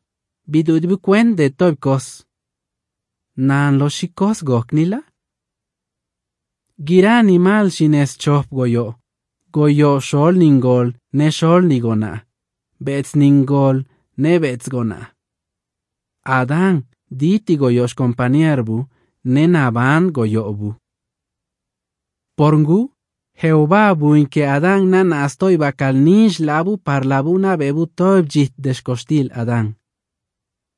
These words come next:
Kostire, bikin Jehová par bisabu toib ingona, nende bijin goktzel Adán. Adán ni golu bibalajbu.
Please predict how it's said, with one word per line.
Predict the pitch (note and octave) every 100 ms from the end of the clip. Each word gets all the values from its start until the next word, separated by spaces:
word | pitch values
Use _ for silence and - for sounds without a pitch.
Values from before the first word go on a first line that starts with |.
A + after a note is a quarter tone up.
| _
Kostire, | A2 G2 - D#3 E3+ G3+ A#3 _ _ -
bikin | C#3 C#3 F3 E3
Jehová | D3 E3 D#3 D#3+ G#3 F#3+ _
par | C#3+ C#3
bisabu | D#3 F#3+ D#3+ C#3 D3+
toib | D#3+ F3+ F#3 E3+
ingona, | F#3+ F3+ D3+ B2+ A2+ - _ _ -
nende | B2+ D#3+ E3+ F3+ G3+
bijin | D3 C3 F3 F#3+ C#3+
goktzel | C3 A#2+ - C3+ B2 A2+
Adán. | A#2 A#2 A#2 G#2+ G#2 _ _ _ _ _ _ _ _ _ _ _ _ _ _ -
Adán | C3 C#3 C#3+ F#3 G3+ F#3
ni | D#3
golu | C#3+ C#3 C3 C3+ F#3+ A#3+ G#3
bibalajbu. | D#3 C3 A#2 A2+ A2 - G#2+ G#2+